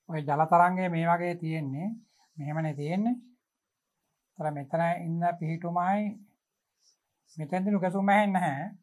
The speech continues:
මෙන්න මේ පිහිටුමේ තමයි උපරිම නුගැසුම් ගණනේ වෙනසක් එනවා නම් එන්නේ.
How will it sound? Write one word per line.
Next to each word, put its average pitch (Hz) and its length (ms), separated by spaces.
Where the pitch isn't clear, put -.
මෙන්න 156 200
මේ 156 200
පිහිටුමේ 208 440
තමයි 220 280
උපරිම 208 360
නුගැසුම් 196 460
ගණනේ 208 480
වෙනසක් 185 520
එනවා 185 220
නම් 185 180
එන්නේ. 170 340